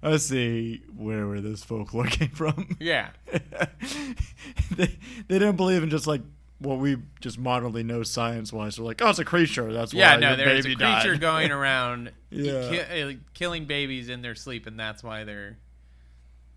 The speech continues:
Speaker 2: uh, dying.
Speaker 1: Yeah.
Speaker 2: Um, yeah. So that is what a Mananagal does. Um, they are afraid of sunlight and garlic, like you would expect,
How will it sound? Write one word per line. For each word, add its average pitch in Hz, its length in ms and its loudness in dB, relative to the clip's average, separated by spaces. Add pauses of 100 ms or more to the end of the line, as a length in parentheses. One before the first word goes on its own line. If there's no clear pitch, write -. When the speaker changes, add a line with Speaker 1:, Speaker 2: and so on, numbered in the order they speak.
(280)
Speaker 2:
uh, 107 320 -6
dying. 104 640 -6
Speaker 1:
Yeah. 120 840 -4
Speaker 2:
Um, 117 140 -10 (640)
yeah. 107 180 -4 (380)
So 120 180 -8
that 117 240 -4
is 113 100 -14
what 113 160 -10
a 110 60 -10
Mananagal 110 720 -8
does. 107 460 -10 (460)
Um, 113 540 0 (800)
they 123 540 -2 (100)
are 113 560 -2
afraid 123 340 -6
of 185 80 -16
sunlight 131 440 -8
and 165 120 -14
garlic, 110 400 -10 (400)
like 110 200 -14 (680)
you 113 180 -12
would 123 140 -12
expect, 120 640 -14